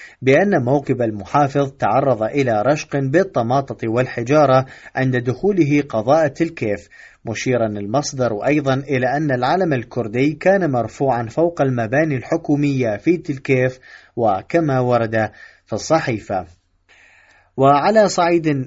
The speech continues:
آخر، رئيس المحكمة العراقية العليا القاضي عارف عبد الرزاق الشاهين، وفي حوار مع صحيفة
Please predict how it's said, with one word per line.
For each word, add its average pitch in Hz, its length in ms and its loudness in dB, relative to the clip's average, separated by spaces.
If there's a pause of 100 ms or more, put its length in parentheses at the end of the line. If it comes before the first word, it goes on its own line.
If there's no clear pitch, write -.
آخر، 160 540 2
رئيس 131 400 -4
المحكمة 117 580 -6
العراقية 131 580 0
العليا 135 580 2
القاضي 147 480 2
عارف 156 380 2
عبد 127 260 -2
الرزاق 113 480 -2
الشاهين، 120 600 -4
وفي 143 480 2
حوار 143 540 2
مع 110 360 -4
صحيفة 135 500 -6